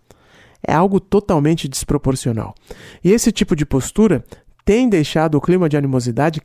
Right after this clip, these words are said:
cada vez mais intenso no Reino Unido entre a própria população. Porque é fácil dizer que uma pessoa não está fazendo a parte dela, porque saiu sem máscara ou porque se encontrou com mais de cinco pessoas.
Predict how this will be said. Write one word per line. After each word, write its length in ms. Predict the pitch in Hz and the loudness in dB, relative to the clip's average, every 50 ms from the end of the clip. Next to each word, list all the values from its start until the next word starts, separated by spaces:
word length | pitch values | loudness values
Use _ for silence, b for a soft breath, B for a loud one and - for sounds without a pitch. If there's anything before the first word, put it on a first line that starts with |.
| _ - | _ -4
cada 500 | - 165 185 214 220 220 196 196 170 139 | -2 0 2 2 2 2 2 2 2 2
vez 340 | 131 139 151 170 190 185 | 2 2 4 4 4 4
mais 280 | 165 170 170 170 165 156 | 2 2 2 2 2 2
intenso 480 | 160 147 131 - 139 147 156 - - 165 | 0 -2 0 0 0 -2 -2 -2 -2 -2
no 80 | 160 | 0
Reino 240 | 151 160 170 190 214 | 2 2 2 2 2
Unido 260 | 185 170 185 196 - b b b b b b b - | 2 2 0 -2 -4 b b b b b b b 0
entre 360 | 185 202 220 240 233 - 233 | 2 2 2 2 0 0 0
a 80 | 226 208 | 0 0
própria 440 | - 180 170 175 190 185 - 202 | 0 0 2 2 2 2 0 0
população. 680 | 190 - 190 - 202 196 196 202 - - - 147 135 127 - b b b b b b b b b b b b b | 0 0 0 0 2 2 2 2 0 -2 -2 -2 -4 -4 -8 b b b b b b b b b b b b b
Porque 220 | - - - - | -2 -2 2 2
é 80 | 247 240 | 0 0
fácil 360 | - - 220 220 220 - 202 | 0 0 -2 0 -2 -2 0
dizer 280 | 180 180 156 151 175 175 | 2 2 2 2 2 2
que 100 | - 180 | 2 0
uma 140 | 165 160 156 | 0 0 0
pessoa 500 | - 143 131 - - - 185 190 170 143 | 0 -2 -2 -2 0 2 2 4 4 2
não 140 | 151 170 | 2 2
está 260 | 190 175 - - 180 190 | 0 0 0 -2 -2 0
fazendo 340 | - 185 156 160 165 156 | 0 0 0 2 2 2
a 60 | 147 135 | 2 0
parte 300 | - 135 135 - - 123 | 0 -2 -2 -2 -4 -2
dela, 360 | 123 127 127 113 113 107 - _ B B B B B B B B | 0 0 0 0 -2 -6 -12 _ B B B B B B B B
porque 220 | - - 113 - 120 | -14 -14 -14 -12 -10
saiu 220 | - - 120 120 | -8 -6 -6 -6
sem 160 | - - 117 | -6 -8 -6
máscara 520 | 107 123 143 180 202 190 156 - - 127 123 | -4 -2 0 0 0 0 -2 -2 -2 -2 -2
ou 60 | 123 | -2
porque 260 | - - - - 139 | -2 -4 -6 -4 -4
se 140 | 127 - 143 | -4 -4 -4
encontrou 500 | 131 - 135 127 117 - - 139 143 135 | -2 -2 -2 -2 -2 0 0 0 0 0
com 160 | - - 127 | -2 -2 -4
mais 240 | 123 131 135 139 131 | -2 0 0 -2 -2
de 120 | 120 120 | -4 -6
cinco 280 | 117 - - 127 123 - | -6 -6 -6 -6 -6 -6
pessoas. 640 | - 123 117 - - 117 107 - - 107 - - | -6 -6 -6 -4 -6 -6 -6 -6 -8 -10 -12 -12